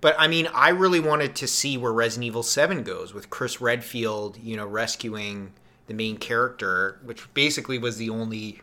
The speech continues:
Resident Evil connection in that game. I want to see where Resident Evil eight goes.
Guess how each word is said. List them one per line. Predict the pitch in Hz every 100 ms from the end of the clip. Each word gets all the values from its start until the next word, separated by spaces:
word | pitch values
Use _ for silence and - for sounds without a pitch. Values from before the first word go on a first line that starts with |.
| -
Resident | 123 110 117
Evil | 104 98
connection | - 98 104 120 - 95 87 - _ _ _ _ _ _
in | 120
that | 110 104
game. | 117 127 123 107
I | 101 131
want | 160 165
to |
see | - 170
where | 143
Resident | 127 131 131 127
Evil | 123
eight | 110 175
goes. | 104 82 -